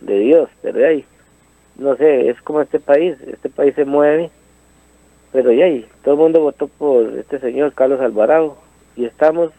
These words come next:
de mal en peor, como le digo, sin empleo, la, todo por las nubes,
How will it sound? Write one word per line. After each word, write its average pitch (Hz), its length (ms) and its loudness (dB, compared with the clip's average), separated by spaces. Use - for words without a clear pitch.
de - 160 -8
mal 127 220 0
en 151 120 0
peor, 151 380 0
como 120 160 -4
le 123 180 4
digo, 165 260 0
sin 117 180 -10
empleo, 160 680 0
la, 123 120 -14
todo 156 220 4
por 139 200 -2
las 123 140 4
nubes, 165 400 0